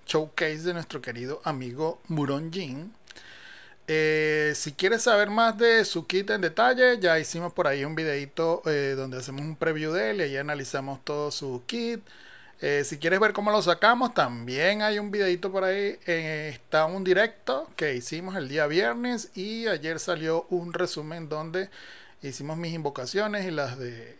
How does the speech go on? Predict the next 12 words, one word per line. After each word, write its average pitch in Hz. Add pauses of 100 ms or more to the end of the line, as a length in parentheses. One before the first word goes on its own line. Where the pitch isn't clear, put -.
(120)
Antonio. 285 (580)
Así 131
que 160
bueno, 123
por 127
ahí 123
lo 151
pueden 151
ir 147
a 143
ver 139
también. 151